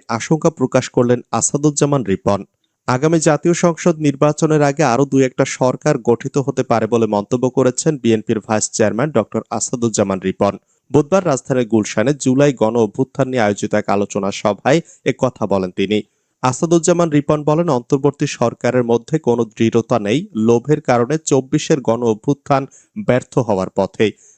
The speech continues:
আগামী নির্বাচনের আগেই গোটা দুয়েক সরকার গঠিত হতে পারে। যেভাবে বাহুবলী ওয়ান, টু, থ্রি সিকুয়াল আছে, তেমনি হয়তো দেখা যাবে ইউনূস গভর্নমেন্ট ওয়ান, টু। আওয়ামী লীগ সরকারের সমালোচনা করে রিপন বলেন, গত পনেরো বছরে এমন একটি পরিবেশ তৈরি করা হয়েছিল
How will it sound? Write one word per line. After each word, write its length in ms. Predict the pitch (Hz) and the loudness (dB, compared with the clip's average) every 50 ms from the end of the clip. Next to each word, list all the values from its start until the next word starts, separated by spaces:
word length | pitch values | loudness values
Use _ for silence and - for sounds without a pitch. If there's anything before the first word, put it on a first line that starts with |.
| _ _ - | _ _ -4
আগামী 320 | 127 120 117 143 143 147 | -2 0 2 2 2 2
নির্বাচনের 640 | 143 143 135 131 - 143 143 - - 151 143 143 139 | 2 0 0 2 2 0 0 2 -2 -2 0 2 0
আগেই 300 | 131 131 127 165 190 165 | 0 0 0 -2 -2 -2
গোটা 320 | 120 120 127 - - 139 | 0 -2 0 2 0 0
দুয়েক 260 | 131 139 139 131 - | 2 2 0 0 0
সরকার 440 | - - - 117 113 - - 120 110 | -4 -2 -2 -2 -2 0 -2 -2 0
গঠিত 360 | 104 110 110 - - 127 - | 2 0 0 0 -2 -8 -4
হতে 220 | 127 131 123 - 127 | -4 -4 -2 -2 -2
পারে। 320 | - 120 113 120 147 156 123 | 0 0 0 0 -2 -6 -6
যেভাবে 500 | - - 117 - - 131 120 139 151 165 160 _ _ _ _ _ _ _ - - | -2 -2 -2 -2 -2 -2 2 2 2 2 0 _ _ _ _ _ _ _ -12 -4
বাহুবলী 600 | 107 113 120 131 131 156 151 156 165 165 175 170 - | 0 0 0 2 0 -2 2 2 2 2 2 0 0
ওয়ান, 340 | - 123 127 131 143 151 156 _ _ | 0 0 2 2 0 -4 -8 _ _
টু, 180 | - 147 143 143 _ - | 0 2 2 2 _ -4
থ্রি 280 | - - 139 139 - - | 0 2 2 2 0 -2
সিকুয়াল 520 | - - - 147 135 - - 160 151 127 | -4 -2 0 0 0 2 2 2 2 2
আছে, 280 | 107 104 - - - 160 | 0 -2 -4 -4 -4 -4
তেমনি 380 | - - 156 147 143 143 151 151 | -2 0 0 0 0 0 -2 0
হয়তো 260 | 139 151 147 - 139 | 0 0 0 0 0
দেখা 280 | 117 110 107 - 123 | 0 0 0 0 -2
যাবে 360 | 110 113 101 95 - 123 151 151 _ - _ _ - | 0 0 0 2 2 0 0 0 _ -20 _ _ -2
ইউনূস 460 | 151 143 143 156 160 175 165 - - | 2 4 4 4 2 2 -2 -2 -2
গভর্নমেন্ট 520 | - 120 117 - 135 131 120 127 131 127 - - | 0 0 0 0 0 -4 -2 -2 -2 -2 -4 -4
ওয়ান, 260 | - 110 104 101 98 95 _ - | 0 0 0 0 -2 -6 _ 2
টু। 180 | 120 117 104 - _ _ _ _ _ _ _ _ _ - | 2 2 2 0 _ _ _ _ _ _ _ _ _ 0
আওয়ামী 300 | 123 135 147 156 170 185 | 2 2 2 2 2 0
লীগ 140 | 185 208 - | 0 0 -4
সরকারের 500 | - - - 170 160 - - 170 165 165 | -4 -2 0 0 0 2 0 2 2 2
সমালোচনা 680 | - - - 147 143 143 147 147 143 - 151 139 139 | 0 0 -2 0 0 2 0 0 0 0 -2 -2 -2
করে 220 | 135 - 143 143 135 | 0 2 2 4 4
রিপন 380 | 120 117 110 - 123 120 120 | 2 2 2 0 -2 -2 0
বলেন, 260 | 113 117 120 151 165 151 | 0 0 0 0 0 0
গত 200 | 127 120 - 143 | 0 0 0 -2
পনেরো 420 | 131 - 123 117 123 127 139 139 | -2 0 0 0 2 0 0 2
বছরে 380 | 131 127 123 - - 160 165 147 | 2 0 0 0 -2 2 2 2
এমন 200 | 120 117 120 120 | 2 2 0 -2
একটি 200 | 117 - 127 120 | -2 -4 -8 -6
পরিবেশ 520 | - 123 123 123 139 151 175 190 - - - | 0 0 2 2 4 4 2 2 2 2 2
তৈরি 220 | 160 139 123 113 | 2 2 2 2
করা 200 | - 107 104 107 | 0 2 2 2
হয়েছিল 560 | 104 120 117 113 104 - - 135 127 151 175 | 2 2 0 0 0 0 -2 2 2 2 2